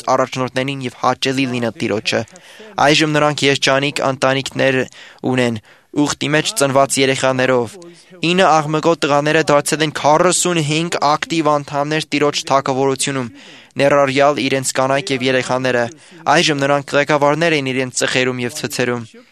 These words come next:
Մեկը եպիսկոպոս է, երկուսը եպիսկոպոսության անդամ են, մեկը ծառայում է ցցի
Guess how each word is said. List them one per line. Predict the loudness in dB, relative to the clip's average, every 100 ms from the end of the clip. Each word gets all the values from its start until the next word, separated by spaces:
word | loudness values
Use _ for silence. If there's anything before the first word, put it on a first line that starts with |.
| _ _ -20 -20 -6
Մեկը | -2 0 0
եպիսկոպոս | -2 -2 -2 0 0 0
է, | 0
երկուսը | 0 -2 -4 -4 -2 -2
եպիսկոպոսության | -2 -6 -6 -4 -4 -4 -2 0 0
անդամ | 0 0 0 -2
են, | -6 -12 -20 -6
մեկը | -2 0 2
ծառայում | 4 4 4 0
է | -2
ցցի | -2 -2 -2 0